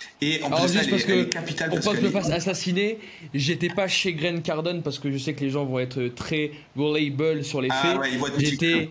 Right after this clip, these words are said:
Speaker 1: Mm.
Speaker 2: ouais, donc c'est pour ça que c'est important de préciser les choses. J'étais dans un call center à Miami et ce call center avait une association, un partnership avec Cardone,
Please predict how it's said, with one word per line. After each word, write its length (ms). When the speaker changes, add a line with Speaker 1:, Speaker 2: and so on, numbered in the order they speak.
Speaker 1:
Mm. 380
Speaker 2:
ouais, 160
donc 160
c'est 120
pour 120
ça 60
que 60
c'est 60
important 240
de 60
préciser 340
les 80
choses. 240
J'étais 260
dans 220
un 80
call 160
center 420
à 120
Miami 480
et 140
ce 160
call 180
center 360
avait 300
une 140
association, 720
un 80
partnership 640
avec 160
Cardone, 300